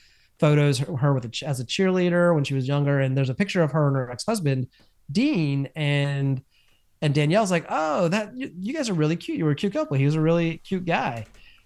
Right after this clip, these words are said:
And then Danielle kind of, like, lets that lead to her ask, starting to ask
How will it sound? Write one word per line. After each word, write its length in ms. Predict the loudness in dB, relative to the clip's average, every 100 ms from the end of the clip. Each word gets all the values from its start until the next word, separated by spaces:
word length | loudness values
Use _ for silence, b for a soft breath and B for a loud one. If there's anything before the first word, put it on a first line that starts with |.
| -2
And 160 | 2
then 120 | 4 4
Danielle 300 | 4 4 2
kind 200 | 2 2
of, 180 | 2 2
like, 200 | 0 0
lets 300 | -2 0 -2
that 360 | 0 0 0 2
lead 260 | 4 4 2
to 100 | -4 -4 0
her 260 | 2 2
ask, 400 | 2 -2 -2 -6
starting 320 | -2 0 2
to 140 | 0 -2
ask 420 | 0 0 -4 -10